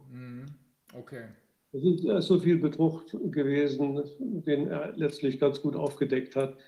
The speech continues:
Speaker 1: Mhm.
Speaker 2: Ähm, auch mit der Tollwut-Geschichte von Pasteur,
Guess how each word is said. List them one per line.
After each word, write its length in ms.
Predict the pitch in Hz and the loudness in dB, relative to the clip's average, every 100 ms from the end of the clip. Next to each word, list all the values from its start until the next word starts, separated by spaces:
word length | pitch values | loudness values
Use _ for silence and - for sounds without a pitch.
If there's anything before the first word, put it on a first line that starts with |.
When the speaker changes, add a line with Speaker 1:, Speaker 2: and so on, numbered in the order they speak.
| _ | _
Speaker 1:
Mhm. 380 | 131 120 120 127 - | -18 -16 -16 -10 -2
Speaker 2:
Ähm, 580 | 127 123 127 131 160 - 294 | -2 -2 -6 -6 -6 -10 -8
auch 280 | 147 - | -8 -4
mit 80 | 131 | 0
der 140 | 131 131 | 0 4
Tollwut-Geschichte 800 | 147 143 139 143 127 139 139 | 2 2 -2 -4 -4 -4 -4
von 220 | - 139 139 | -4 -4 0
Pasteur, 840 | 135 - 151 151 147 139 139 | -2 -2 0 4 4 4 0